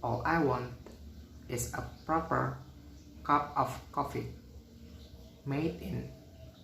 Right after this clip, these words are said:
a proper copper coffee pot.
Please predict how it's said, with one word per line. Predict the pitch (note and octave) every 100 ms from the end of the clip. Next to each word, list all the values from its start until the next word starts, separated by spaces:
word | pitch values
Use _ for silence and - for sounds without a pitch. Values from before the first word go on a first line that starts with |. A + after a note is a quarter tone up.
| - -
a | C3+
proper | - - D#3 - C3+ -
copper | D#3 - - -
coffee | E3 E3 - A#2+ - -
pot. | - A#2+ A#2+